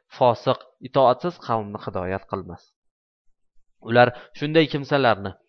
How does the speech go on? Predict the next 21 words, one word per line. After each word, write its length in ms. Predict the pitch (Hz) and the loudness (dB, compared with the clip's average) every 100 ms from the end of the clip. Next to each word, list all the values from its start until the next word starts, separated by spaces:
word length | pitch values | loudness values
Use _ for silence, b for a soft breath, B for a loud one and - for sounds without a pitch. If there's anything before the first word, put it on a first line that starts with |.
| _ - | _ -8
o'zlarining 500 | 123 131 127 139 147 | -2 2 2 0 -4
tobelariga 760 | 113 113 110 101 92 101 110 - B | 0 0 0 -2 -4 2 0 0 B
Allohning 540 | - 131 147 143 156 160 | -2 0 4 2 0 -2
payg'ambari 580 | 139 131 127 127 131 151 | 0 2 0 2 0 0
huzuridagi 640 | 143 131 131 127 123 147 B B | -8 -8 -4 -4 0 0 B B
kishilarga 580 | _ - 151 135 127 147 | _ -6 0 0 0 -4
infoq 460 | 135 120 - 131 - | -8 -10 0 0 0
ehson 440 | 117 - 127 123 | -8 -4 -2 -2
qilmanglar, 600 | - 131 147 131 113 95 - b _ 131 | -2 -4 0 -2 0 -4 -6 b _ 4
toki 320 | 139 - 147 | 4 4 -4
ular 240 | 127 139 | 2 2
tarqalib 500 | - 131 117 127 156 | 2 -2 2 0 0
ketsinlar, 520 | - 151 - 123 101 95 | -6 -8 -6 -4 -2 -2
deydilar. 440 | 107 101 92 90 _ _ _ _ _ | -6 -6 -10 -16 _ _ _ _ _
Holbuki 480 | 95 110 123 - 123 123 B B | -4 -2 -8 -4 -4 -4 B B
osmonlar 640 | 117 127 139 135 135 139 | -4 -4 -2 -2 2 2
va 200 | 131 123 120 B B | 4 4 2 B B
yer 200 | 139 170 | 4 4
xazinalari 640 | - 139 143 139 139 147 | 4 0 0 0 0 0
yolg'iz 400 | 131 135 123 123 | 0 -2 -2 -6
Allohnikidir. 800 | - 107 104 98 104 - 104 95 | -6 -6 -6 -8 -12 -12 -8 -8